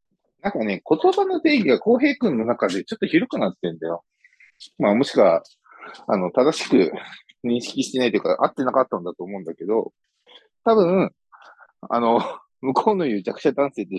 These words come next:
身長百七十未満の人たち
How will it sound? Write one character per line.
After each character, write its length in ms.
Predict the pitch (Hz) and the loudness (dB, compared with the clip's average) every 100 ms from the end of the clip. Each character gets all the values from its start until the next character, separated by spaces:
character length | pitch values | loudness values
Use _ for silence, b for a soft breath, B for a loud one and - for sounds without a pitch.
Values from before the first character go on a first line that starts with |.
| - | -6
身 160 | 165 | -6
長 160 | 156 156 | 0 2
百 260 | 147 - 147 | 2 0 0
七 280 | 143 135 | 2 0
十 420 | 135 143 131 131 - B B B B B _ | 2 4 4 2 -2 B B B B B _
未 100 | 131 | -4
満 220 | 143 110 90 | 0 -2 -4
の 80 | |
人 180 | - 107 | -8 -8
た 140 | - - | -8 -12
ち 260 | - - | -14 -16